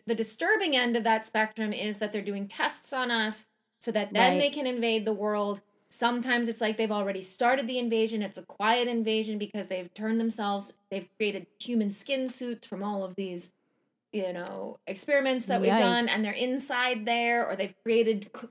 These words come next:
Speaker 1: human alien hybrids and they're running the government. Um,
Speaker 2: Hmm. That sounds pretty accurate.
Speaker 1: uh, you know, like, there's any number
Speaker 2: <laughs>
Speaker 1: of,
Speaker 2: Yeah,
Speaker 1: like,
Speaker 2: yeah.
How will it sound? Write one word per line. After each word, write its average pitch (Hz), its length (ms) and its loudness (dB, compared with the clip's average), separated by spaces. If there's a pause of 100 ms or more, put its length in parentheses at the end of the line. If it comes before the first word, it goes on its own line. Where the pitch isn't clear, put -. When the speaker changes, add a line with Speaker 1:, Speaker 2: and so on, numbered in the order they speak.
Speaker 1:
human 247 600 0 (100)
alien 226 420 2
hybrids 247 680 -2
and 196 200 -4
they're 233 180 2
running 226 300 0
the 185 60 -6
government. 240 800 0 (480)
Um, 202 420 0 (220)
Speaker 2:
Hmm. 196 180 -2 (180)
That 359 200 4
sounds 233 260 4
pretty 196 300 2
accurate. 190 680 -2
Speaker 1:
uh, 208 760 0
you 262 100 -2
know, 247 160 0
like, 247 160 2
there's 302 160 -2
any 359 180 0
number 254 640 4
Speaker 2:
<laughs> - 120 0
Speaker 1:
of, 220 600 4
Speaker 2:
Yeah, 262 160 6
Speaker 1:
like, 233 100 10
Speaker 2:
yeah. 202 240 4